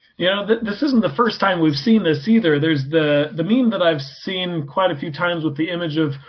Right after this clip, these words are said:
Warren Jeffs in one corner and Joseph Smith in the other. Well, let's see. No, maybe it's just Warren Jeffs. Anyway, but it, but it says, like, Warren Jeffs had so many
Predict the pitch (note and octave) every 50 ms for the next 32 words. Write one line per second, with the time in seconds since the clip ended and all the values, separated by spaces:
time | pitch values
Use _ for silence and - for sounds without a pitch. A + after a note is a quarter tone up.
0 | - - - - D#3 D#3+ F3+ F#3+ F#3 F3 E3 D3+ F3 F3 E3+ E3 - E3+ E3 E3
1 | E3 E3 E3+ E3 D3+ C#3 - F3 E3 D#3+ D#3 D3+ D3+ D3+ D3+ C#3 C#3 - - -
2 | C#3+ D3 C#3 F3+ F3+ E3 E3 D#3 - F3 F3 E3+ C#3+ - D#3 D#3 D#3+ E3 E3 E3
3 | - - E3 E3 F3 E3+ E3 - - D#3 C#3 C3+ - - D3 D#3 F3 F#3 F#3+ G3
4 | G#3 G3+ F#3 E3 C#3+ F3 E3 C#3+ - F3+ F3 E3+ D#3+ E3+ F3 E3+ E3+ - - -
5 | - _ _ - F3+ F3 E3+ D#3+ D3 C#3+ E3 D#3+ E3 D#3+ D#3 - - - - _
6 | - - D3+ D3 D3+ - - F3 E3+ E3 D3+ C3+ C3+ D#3 D3 C3+ B2+ - D3 D#3
7 | F3 A3 A#3 A3+ A3 G3+ G3 - G#3 G#3 G3+ G3+ - - E3+ D#3+ D#3 D3 C3+ -
8 | - - F#3+ F#3+ F#3+ F#3+ F#3 F#3 F3+ F3 E3+ D#3+